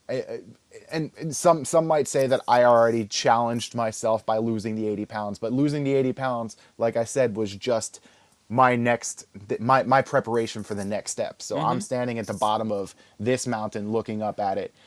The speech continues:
Speaker 1: and, you know, I'm, I'm saying, "Hoorah," and I'm about to, I'm about to run up this mountain, and I'm gonna keep another mountain behind it that's much bigger and brings much more challenges. And then hopefully behind that one, I can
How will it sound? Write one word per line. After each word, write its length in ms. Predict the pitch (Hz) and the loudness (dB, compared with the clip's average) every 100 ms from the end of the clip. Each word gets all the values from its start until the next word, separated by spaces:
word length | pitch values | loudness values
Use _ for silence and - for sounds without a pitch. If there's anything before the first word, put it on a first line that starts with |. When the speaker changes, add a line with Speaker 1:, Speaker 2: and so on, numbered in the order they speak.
| _ - | _ -12
Speaker 1:
and, 500 | 104 101 98 95 - _ _ _ _ | -8 -6 -6 -8 -14 _ _ _ _
you 100 | 117 | -4
know, 180 | 107 98 - | 0 0 0
I'm, 240 | 107 95 _ _ _ - | -6 -8 _ _ _ -8
I'm 120 | 117 | 0
saying, 240 | 143 127 | 2 2
"Hoorah," 400 | 120 139 127 123 | 4 6 8 8
and 80 | 120 | 8
I'm 100 | 120 | 2
about 300 | 113 123 113 | 4 4 4
to, 180 | 113 107 110 | 0 -2 -4
I'm 80 | |
about 240 | 131 120 120 | 0 2 2
to 80 | 110 | 0
run 260 | 113 113 | 0 0
up 140 | 110 - | 0 -4
this 160 | 107 | -6
mountain, 400 | 117 120 80 95 107 | -4 -4 -6 -12 -4
and 400 | 107 101 98 101 _ _ _ _ _ _ _ _ _ _ - 117 - - | -2 -2 -4 -12 _ _ _ _ _ _ _ _ _ _ -16 -14 -14 -4
I'm 220 | 107 113 | 0 0
gonna 220 | 104 117 110 | 2 0 0
keep 200 | 127 113 | -2 -2
another 260 | 113 110 | -2 -2
mountain 360 | 110 113 110 107 | 0 -2 -2 -4
behind 340 | 110 120 123 | -2 -2 -2
it 80 | 107 | -2
that's 180 | 101 - | -4 -4
much 220 | 104 - | -4 -2
bigger 380 | 110 104 113 117 | -4 -2 -4 -6
and 480 | 107 104 101 101 - _ _ _ _ _ _ _ - _ _ _ | -6 -4 -6 -8 -12 _ _ _ _ _ _ _ -20 _ _ _
brings 300 | 135 123 117 | 0 0 0
much 220 | 123 113 | 0 0
more 160 | 120 117 | -4 -2
challenges. 480 | 127 131 110 98 98 | 0 0 -2 -8 -8
And 100 | 98 | -8
then 120 | 98 | -4
hopefully 520 | 104 - 110 107 107 - | -6 -4 -4 -4 -6 -6
behind 320 | 113 107 110 117 | -4 -2 0 2
that 180 | 131 | 2
one, 140 | 107 110 | 2 -2
I 80 | 107 | -2
can 200 | 113 | -6